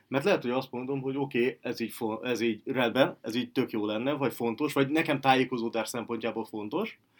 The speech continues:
ezért előfizetem. De azt is mondhatom, hogy lehet, hogy tájékozódás szempontjából fontos, de nagyon sok a jó helyettesítő termék, így az én pénzemet mondjuk egy olyan médiumnak adom,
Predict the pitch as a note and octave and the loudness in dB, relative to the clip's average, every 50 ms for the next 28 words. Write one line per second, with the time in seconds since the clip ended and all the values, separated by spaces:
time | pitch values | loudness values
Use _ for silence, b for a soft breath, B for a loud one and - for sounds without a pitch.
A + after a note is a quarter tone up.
0 | b b b b b b - C3 C3+ C#3+ C#3 C3+ A#2 A2 G#2 - - A2 G#2 A2 | b b b b b b 0 2 2 2 2 2 0 -2 -2 -4 -6 -8 -8 -8
1 | - A#2+ A#2 A#2 E3 G#3+ A3 - E3+ D3 - B2+ B2 A#2 - - - C#3 C3+ C#3+ | -6 -4 -2 0 2 2 0 0 -4 -6 -6 -8 -8 -8 -8 -6 -4 0 0 2
2 | D3 F3 F3 - - - - B2 A#2 A2+ A2 A2 A#2 A2 A2 G#2+ A2 G#2+ G#2 - | 4 4 2 2 0 -2 0 2 4 4 4 2 0 0 0 0 0 0 0 0
3 | - A2+ G2+ - A2+ A2 G2+ A2 G#2+ G#2 A2 G#2+ - - A#2+ A#2 A2 D3+ D3+ D3 | -4 -6 -4 -4 -6 -2 0 0 0 0 0 -2 -2 -4 -6 -4 -2 -2 0 2
4 | C#3+ D3 D3 D3+ D3 C3 B2 A2+ - C3 - - C3 B2+ B2 A2+ B2+ B2 A#2 - | 4 4 6 6 6 6 4 2 0 -4 -2 0 2 2 2 2 0 0 -2 -2
5 | - A#2+ A2+ - - - A#2+ A2 - A#2 A2 A2 A#2+ D3+ F#3+ G#3 - b b b | -2 -4 -4 -4 -6 -4 -6 -4 -2 -2 -2 0 0 -2 -2 -4 -6 b b b
6 | b b b b b D#3+ E3+ D#3+ D3 A#2+ C3+ C#3+ C3+ C#3 B2 C3 B2 C#3 C#3+ D3 | b b b b b 4 8 8 8 8 8 4 4 2 2 2 2 2 0 0
7 | D#3 D3+ D#3 C#3+ C#3+ C#3 D3 D3 C#3+ D#3 D#3 B2+ G#2 G#2+ G#2+ A2+ A2+ G2+ A2 G#2 | 0 -2 -2 -2 0 0 0 0 0 2 2 0 0 2 2 0 0 2 0 -2
8 | G2+ F#2+ G2 G#2 G2 F#2 - - A2+ B2 D#3+ G3 A#3 B3+ - | -2 -2 -6 -10 -10 -10 -8 -4 -2 0 2 2 0 0 -4